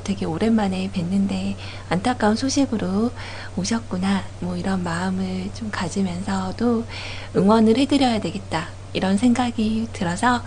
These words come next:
언제나 좀 반갑게 두 팔 벌려서 반겨드리고 그리고 약 잘 챙겨 드시게끔, 음, 이렇게 볼 때마다, 어, 얘기를 좀 해야지. 근데 너무 스트레스 받을 것 같죠? <laughs> 어, 알아서 정말 잘하실 거라고 생각해요.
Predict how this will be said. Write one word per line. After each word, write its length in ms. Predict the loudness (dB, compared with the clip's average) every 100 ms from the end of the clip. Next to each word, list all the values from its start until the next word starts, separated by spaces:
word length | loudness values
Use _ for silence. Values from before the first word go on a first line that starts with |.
| -6 -8 -8 0
언제나 400 | 4 6 6 6
좀 160 | 2
반갑게 720 | 2 2 2 0 0 0 0 0
두 160 | -2
팔 220 | 2 2 2
벌려서 720 | 0 0 0 0 0 -4 -6 -6
반겨드리고 880 | 2 2 4 0 0 -4 -2 -2 -2 -4 -10 -10 -10 -6
그리고 280 | -4 -2 -2 -4 -6 -10 -10 -2
약 140 | -2 -2 -4 0 2 4
잘 140 | 4
챙겨 420 | 4 4 4 2
드시게끔, 1040 | -2 -2 -2 -4 -8 -4 0 2 2 0 -2 -8 -14 -6 2
음, 260 | 4 4 0 -6 -10 -6
이렇게 120 | 2
볼 160 | 2 4
때마다, 520 | 4 4 2 -2 -2 -6 -12 -10 -6
어, 80 | -2
얘기를 360 | 2 2 2 2
좀 160 | 2 0
해야지. 600 | 2 0 0 0 0 -2 0
근데 160 | 4 6
너무 260 | 6 4
스트레스 460 | 2 0 -6 0 2
받을 280 | 4 2 2
것 140 | 0
같죠? 400 | -2 -2 0 2
<laughs> 1200 | 2 -2 -8 -12 -12 -14 -10 -6 -4 -4 -6 -4
어, 300 | 0 2 2 2
알아서 600 | 4 4 4 2 2 0
정말 240 | -2 -2
잘하실 440 | -2 0 0 0
거라고 320 | -2 -2 -2 -2
생각해요. 720 | 0 -2 -2 0 0 0